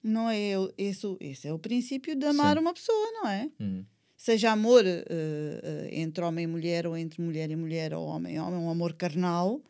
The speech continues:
Speaker 2: Hum.
Speaker 1: ou seja, o amor de mãe para filho, ou de filho para mãe, ou de pais para filhos.
Speaker 2: Hum.
Speaker 1: Isso é o fundamento do amor, é, é tu queres que a outra pessoa esteja bem, esteja feliz. Ela está feliz, tu também estás.
Speaker 2: Hum.
Speaker 1: Porquê é que isso não há de acontecer com o teu companheiro ou com a tua companheira?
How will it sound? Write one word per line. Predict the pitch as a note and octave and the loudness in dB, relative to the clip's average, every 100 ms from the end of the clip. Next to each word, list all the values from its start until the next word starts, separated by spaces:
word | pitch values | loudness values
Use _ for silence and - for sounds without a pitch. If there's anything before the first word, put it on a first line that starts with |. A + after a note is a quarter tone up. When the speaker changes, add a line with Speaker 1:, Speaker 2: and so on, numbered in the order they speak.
| _ | _
Speaker 2:
Hum. | - F2+ | -10 -8
Speaker 1:
ou | F#2+ | -4
seja, | G3 A#3+ G#3+ | 2 4 4
o | A#3 | 2
amor | A3+ A#3 B3+ | 2 2 2
de | A3 A#3+ | 0 0
mãe | B3+ A3+ G#3 | 2 2 0
para | F#3+ E3 | -2 -6
filho, | - G#3 C4+ A#3+ | -4 -4 -2 -2
ou | |
de | F3+ | -4
filho | - F3 | -6 -8
para | - E3 | -6 -4
mãe, | D#3+ F3 B3 G#3+ | -2 0 -2 -2
ou | |
de | E3+ | -4
pais | D#3+ E3+ | -4 -4
para | - D3+ | -6 -10
filhos. | - - D#4+ - _ - _ _ | -8 -10 -10 -12 _ -20 _ _
Speaker 2:
Hum. | G3 F#3+ - _ - | -4 -4 -6 _ -8
Speaker 1:
Isso | F#3 - | -6 -2
é | G3+ A#3 | 0 0
o | C#4 D4 | -2 -4
fundamento | - D4 D4 C#4+ D4+ D4+ | -2 2 4 4 2 2
do | C#4+ | -4
amor, | D#4+ G4 B4+ A#4+ | -2 -2 0 2
é, | C4 A#3+ - F#3 | 0 0 0 0
é | |
tu | E3+ G#3+ G#3 B3+ B3+ | 0 -2 -2 -2 -2
queres | A3+ A3 - | 0 0 -2
que | B3+ | -4
a | |
outra | B3+ B3+ B3+ | -4 -4 -8
pessoa | - C4 C4 D4 E4+ _ _ | -6 -4 -2 -2 -4 _ _
esteja | - - D#4 E4 F4+ | -18 -6 -6 -4 -6
bem, | E4 F4+ F#4 | -4 -4 -6
esteja | - E4+ E4 | -8 -8 -8
feliz. | - F4+ E4+ - - - | -8 -6 -6 -8 -18 -10
Ela | - B3+ | 0 2
está | B3+ C4 B3+ | 2 -2 -6
feliz, | B3+ C#4 D4 | -6 -8 -6
tu | D#4+ | -8
também | D#4+ D4+ D#4 | -4 -4 -4
estás. | - - D#4 - _ _ | -8 -10 -10 -14 _ _
Speaker 2:
Hum. | G#2 F#2 F#2 _ _ _ | -8 -8 -10 _ _ _
Speaker 1:
Porquê | - D#4+ | -4 -4
é | |
que | D#4 | -4
isso | D4+ - | -8 -2
não | C4 | -2
há | |
de | A#3+ | 0
acontecer | A#3+ A#3 A3+ A#3 | -2 -4 -4 -6
com | A3+ | -4
o | |
teu | A3 | -6
companheiro | G#3+ G#3 G3+ G3+ G3+ A#3+ A#3 | -2 -4 -2 0 0 2 0
ou | |
com | A3 | -2
a | |
tua | G3+ G3+ | -4 -6
companheira? | G3 G3 E3+ D#3 F2 - | -4 -6 -4 -6 -10 -12